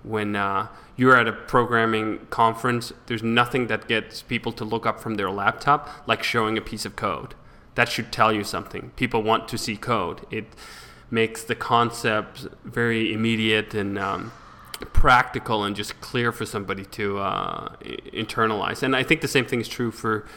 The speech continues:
for design. Whenever I see Ryan or Jason talk about design and they throw up a concrete screenshot or a sketch or something, that's when people really look up and pay attention. So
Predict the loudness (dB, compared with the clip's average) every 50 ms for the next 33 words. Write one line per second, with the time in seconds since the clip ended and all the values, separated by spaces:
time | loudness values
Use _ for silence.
0 | -20 -20 -14 -12 -8 -6 -6 -4 0 2 4 4 4 2 0 -2 -2 -2 0 0
1 | 2 0 0 0 -2 -4 -4 -4 -2 0 0 2 2 2 2 2 0 0 -2 -2
2 | -2 -4 -2 -2 0 0 0 -2 -2 -4 -4 -4 -6 -10 -16 -20 -20 -20 -4 2
3 | 4 4 4 4 2 0 -2 -2 -2 -2 -2 2 4 4 4 4 2 -2 -4 -4
4 | -4 -6 -6 -4 -2 0 2 4 4 2 2 2 2 2 2 2 0 -4 -8 -4
5 | 0 2 2 2 2 0 -4 -4 -2 -4 -4 -6 -4 -2 -2 -2 -2 -2 -2 0
6 | 0 0 0 0 -2 -4 -4 -2 -2 -4 -4 -2 0 0 0 0 -2 -4 -8 -8
7 | -6 -4 -2 -2 -2 -2 -4 -6 -6 -6 -8 -12 -20 -20 -8 -2 0 2 2 0
8 | -2 -4 -6 -6 -6 -6 -6 -6 -6 -8 -8 -6 -6 -6 -4 -6 -6 -6 -8 -8
9 | -12 -14 -20 -20 -20 -16 -8 -2 -2 -2 0 0 0 -2 -2 -4 -6 -6 -8 -6
10 | -4 -2 -2 -2 -2 -4 -6 -8 -10 -10 -10 -10 -10 -10 -10 -10 -12 -8 -6 -4
11 | -4 -4 -6 -8